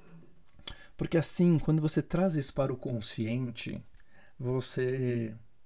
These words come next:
sai do automático. E ao sair do automático, você consegue colocar muito mais intenção e muito mais veracidade, muito mais energia naquilo que você faz.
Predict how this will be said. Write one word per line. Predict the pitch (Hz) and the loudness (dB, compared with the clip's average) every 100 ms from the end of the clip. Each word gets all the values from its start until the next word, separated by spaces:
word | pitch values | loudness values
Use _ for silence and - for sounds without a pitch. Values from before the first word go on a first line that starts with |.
| - - - - - - - | -20 -20 -20 -20 -20 -20 -14
sai | - - 147 156 156 | -8 -4 0 2 2
do | 127 | 6
automático. | 117 107 120 117 107 - - - - | 6 6 2 2 0 -4 -12 -8 -2
E | 139 | 0
ao | 143 | 0
sair | - - 143 151 185 147 120 | -2 -2 0 2 0 0 0
do | 110 | 0
automático, | 107 - 113 117 143 - - - - - - - - - - - - - - - - - - - - - | 0 0 0 2 0 -4 -16 -14 -14 -14 -20 -20 -20 -20 -20 -20 -20 -20 -20 -20 -20 -20 -20 -20 -10 -2
você | 131 - | -2 -2
consegue | 139 156 135 139 135 | -4 -4 -2 0 0
colocar | 131 123 135 | 0 0 0
muito | 139 151 147 | -2 -2 -4
mais | 131 131 127 117 | -4 -4 -4 -2
intenção | 147 156 - 147 131 - - 120 113 117 120 - - - - | -4 -4 -4 -4 -4 -6 -4 -2 -2 -4 -8 -14 -20 -20 -8
e | - | -4
muito | 131 127 135 131 | -2 -2 -2 -2
mais | 123 120 110 110 | 0 0 0 -2
veracidade, | 107 117 117 117 - 127 113 110 117 113 104 98 | 2 4 4 2 0 -2 0 0 0 0 -4 -2
muito | 107 107 120 | -2 0 0
mais | 110 107 107 | 0 2 2
energia | 107 113 107 92 101 120 131 | 2 2 0 -2 -2 0 2
naquilo | 113 - 113 | 0 0 -2
que | 117 | 0
você | 113 - 110 | -4 -4 -4
faz. | - - - - | -4 -6 -8 -14